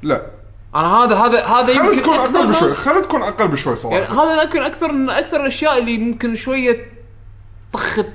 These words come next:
Speaker 2: تخخ الناس شوية إنه ياخذونها، عرفت؟ أنا، أنا بالنسبة لي، أنا أشوفها، مم،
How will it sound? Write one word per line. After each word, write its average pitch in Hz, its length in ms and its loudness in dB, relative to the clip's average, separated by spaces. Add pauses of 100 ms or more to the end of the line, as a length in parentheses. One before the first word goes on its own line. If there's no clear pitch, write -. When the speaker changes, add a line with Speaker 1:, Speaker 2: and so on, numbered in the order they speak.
Speaker 2:
تخخ 226 300 -4
الناس 196 320 -2
شوية 175 280 -4
إنه 151 120 -6
ياخذونها، 117 380 -12
عرفت؟ - 260 -6
أنا، - 280 6
أنا - 80 6
بالنسبة 233 380 2
لي، 311 320 -2
أنا 311 220 -2
أشوفها، 269 720 -4 (720)
مم، - 340 -16